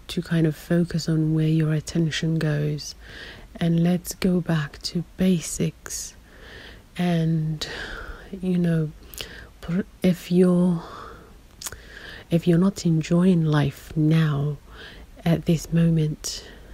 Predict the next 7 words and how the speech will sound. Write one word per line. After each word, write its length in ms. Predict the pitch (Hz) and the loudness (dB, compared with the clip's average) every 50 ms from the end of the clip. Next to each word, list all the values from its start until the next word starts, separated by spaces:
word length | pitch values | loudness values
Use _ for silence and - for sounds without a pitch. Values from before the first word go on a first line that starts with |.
| - - - - - - - | -12 -12 -12 -14 -10 -4 -2
um, 600 | 165 160 160 156 156 156 151 151 151 147 147 - - - - - - - - - - - | 0 2 2 2 0 0 0 0 -2 -2 -4 -6 -10 -16 -20 -20 -20 -20 -20 -20 -6 0
then 180 | - 151 156 156 | 4 6 6 6
you're 200 | 156 156 147 147 | 6 6 4 2
denying 640 | - 165 160 160 160 160 180 190 196 185 175 160 151 | 2 2 4 4 4 6 6 6 6 6 6 4 4
your 240 | 147 147 143 143 143 | 4 2 2 0 0
existence. 960 | 143 - - - 170 175 165 - - - - 143 135 135 - - - - - - - - - - - - - - - - - - - - - - - | -2 -2 0 2 2 2 2 2 -2 -2 -2 -2 -4 -4 -6 -8 -8 -8 -10 -16 -20 -20 -20 -18 -18 -18 -18 -20 -20 -20 -20 -20 -20 -20 -20 -14 -8
And, 480 | - 147 151 147 151 147 147 143 147 | -6 -4 -2 -2 -2 -2 -2 -4 -6